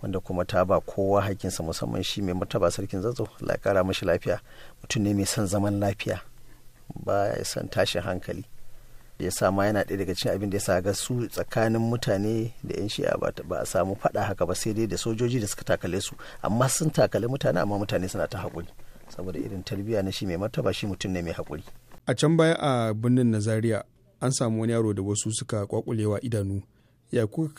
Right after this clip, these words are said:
Speaker 2: kalli wannan abin alhini da ya faru da wannan yaro?
Speaker 1: Magana ne na inganta tsaro, kuma wanda hakki ne na hukuma, na gwamnati.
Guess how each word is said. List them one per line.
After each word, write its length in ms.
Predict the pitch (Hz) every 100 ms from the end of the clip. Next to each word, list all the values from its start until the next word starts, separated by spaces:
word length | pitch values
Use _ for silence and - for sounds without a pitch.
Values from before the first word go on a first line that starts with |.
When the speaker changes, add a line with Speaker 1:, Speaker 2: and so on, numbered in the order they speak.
| 117
Speaker 2:
kalli 400 | 110 123 123 123
wannan 400 | 123 123 120 -
abin 260 | 107 117
alhini 420 | 117 110 113 117
da 60 | 110
ya 60 | 107
faru 240 | 113 107
da 80 | 101
wannan 240 | 104 104
yaro? 260 | 95 95 95 - _
Speaker 1:
Magana 360 | 101 101 131 117
ne 120 | 110
na 100 | 110 113
inganta 480 | 120 117 113 101
tsaro, 380 | 110 95 98 110 - - - - - - - - - -
kuma 200 | - 107
wanda 680 | 110 120 113 110 110 117 - - - - - - - - - -
hakki 420 | - 120 - 104
ne 140 | 104
na 280 | 107 107 107
hukuma, 600 | 101 92 - 104 101 90
na 100 | 92
gwamnati. 540 | 95 104 101 101 -